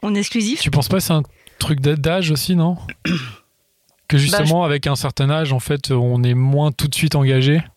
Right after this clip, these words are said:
Speaker 2: Alors que quand on est ado, tu sais, les premières relations, on est tout de suite à fond.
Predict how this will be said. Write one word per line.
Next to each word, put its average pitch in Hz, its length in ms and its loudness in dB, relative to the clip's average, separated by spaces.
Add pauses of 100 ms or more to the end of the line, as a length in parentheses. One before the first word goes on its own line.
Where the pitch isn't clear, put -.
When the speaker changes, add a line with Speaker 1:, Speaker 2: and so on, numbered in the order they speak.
(440)
Speaker 2:
Alors 120 140 2
que - 100 0
quand 139 200 -2
on 143 120 4
est 139 60 4
ado, 139 340 2
tu - 100 -4
sais, 156 80 0
les 135 100 2
premières 151 360 0
relations, 139 400 0
on 139 80 4
est 123 100 0
tout - 80 -4
de 131 60 -4
suite - 180 -4
à 127 60 2
fond. 147 220 -2